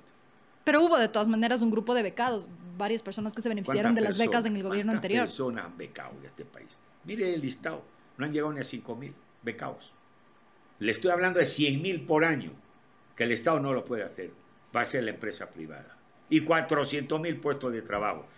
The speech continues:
Speaker 2: Y encima, atiéndame bien, gente joven de este país, el emprendimiento va a ser una realidad en mi gobierno, porque ahí tiene toda la gente el derecho de soñar en la universidad,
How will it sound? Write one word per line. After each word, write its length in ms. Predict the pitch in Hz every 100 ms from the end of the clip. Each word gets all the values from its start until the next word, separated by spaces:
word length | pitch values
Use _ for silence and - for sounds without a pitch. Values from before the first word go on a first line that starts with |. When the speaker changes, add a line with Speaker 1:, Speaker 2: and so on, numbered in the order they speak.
| - -
Speaker 2:
Y 140 | 127
encima, 640 | 139 135 226 240 180 107 - - - -
atiéndame 580 | - 123 127 208 208 185
bien, 380 | 185 202 156 127 - - _ -
gente 320 | 156 170 175
joven 380 | 151 175 147 123
de 60 | 135
este 180 | 139
país, 420 | 127 127 113 85 - - - - - -
el 160 | 143 160
emprendimiento 960 | 143 165 165 175 214 214 139 110 80 - - _ -
va 60 | 131
a 60 | 139
ser 200 | 151 156
una 140 | 151
realidad 560 | 123 110 101 110 127 - - -
en 120 | 98
mi 100 | 101
gobierno, 480 | 98 98 104 85 69 65 - _ _ - _ - -
porque 260 | 135 131 151
ahí 140 | 151
tiene 480 | 143 170 180 175 160 -
toda 280 | - 165 151
la 160 | 139 131
gente 420 | 151 151 131 147
el 140 | 127
derecho 520 | 117 117 143 139 139
de 140 | 123 113
soñar 480 | - 104 110 135 131
en 140 | 127
la 60 | 120
universidad, 580 | 107 101 - 120 131